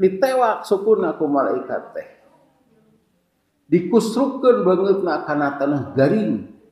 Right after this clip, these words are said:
Terus gitu, dialungkeun. Balik nyuksi, koceak.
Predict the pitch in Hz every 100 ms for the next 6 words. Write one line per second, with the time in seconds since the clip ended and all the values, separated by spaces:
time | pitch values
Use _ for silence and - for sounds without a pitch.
0 | _ _ - _ _ _ - 208 226 190
1 | - - - - - - _ _ 131 175
2 | - 143 160 135 - 131 104 - - _
3 | _ _ _ _ - - _ _ _ 104
4 | 95 95 98 - - - _ 98 113 110
5 | - 90 101 - _